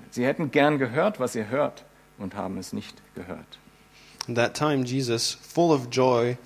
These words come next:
Speaker 2: through the Holy Spirit, said, "I praise you, Father,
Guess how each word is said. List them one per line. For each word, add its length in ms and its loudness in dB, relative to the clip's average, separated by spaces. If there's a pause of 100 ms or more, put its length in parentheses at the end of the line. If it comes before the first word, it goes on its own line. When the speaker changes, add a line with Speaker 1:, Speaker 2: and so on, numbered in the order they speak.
Speaker 2:
through 160 0
the 100 2
Holy 240 4
Spirit, 440 0
said, 380 -6 (260)
"I 60 -4
praise 540 4
you, 120 0
Father, 560 2